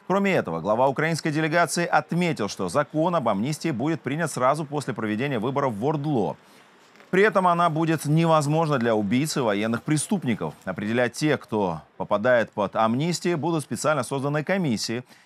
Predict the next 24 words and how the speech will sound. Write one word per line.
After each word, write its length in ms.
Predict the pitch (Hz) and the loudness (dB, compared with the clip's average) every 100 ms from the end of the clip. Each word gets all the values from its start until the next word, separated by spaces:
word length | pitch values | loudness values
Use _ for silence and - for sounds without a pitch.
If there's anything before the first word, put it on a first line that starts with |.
| _ | _
Их 160 | 135 123 | -4 -2
членами 320 | 160 165 135 | -2 0 -2
станут 380 | 117 147 143 123 | -2 0 -2 -2
представители 540 | 120 - 135 160 135 | -6 -4 -4 -2 -2
уже 460 | 117 131 110 107 147 | -4 -4 -4 -2 -2
сформированных 760 | - 127 113 110 131 147 143 | -2 -2 0 0 0 0 -4
после 280 | - 107 101 | -4 -6 -4
местных 380 | 92 143 147 156 | -2 -2 -4 -6
выборов 320 | 160 156 156 | -4 -2 -2
властей 520 | 107 92 - 104 107 - | 0 -2 -2 -4 -4 -6
Донбасса. 680 | 104 107 95 87 78 - - _ _ _ _ _ _ _ _ _ _ _ _ _ _ _ _ _ _ _ _ | -2 0 2 0 -2 -6 -12 _ _ _ _ _ _ _ _ _ _ _ _ _ _ _ _ _ _ _ _
Харьковский 500 | 175 147 170 - 156 | 2 4 2 2 2
избирательный 480 | 135 160 143 143 143 | 4 4 4 2 0
комитет 460 | 147 151 175 170 | 0 0 2 2
зарегистрировал 600 | 120 123 127 160 160 151 | 2 2 2 2 4 4
Геннадия 480 | 139 151 151 139 156 | 2 4 4 2 0
Кернеса 520 | - 170 139 139 165 | 2 0 2 0 0
действующим 540 | 147 139 - 151 - 165 | 2 0 0 -2 0 2
мэром 280 | 127 120 | 2 2
областного 480 | 127 143 139 170 185 | 2 2 0 0 0
центра, 480 | - 208 143 - 71 - - | 2 2 2 0 -6 -8 -20
переизбранным 680 | - 175 151 156 160 185 180 | 0 2 4 2 2 2 2
на 80 | 160 | 2
посту. 520 | 160 156 - - 123 | 2 0 -2 -2 -2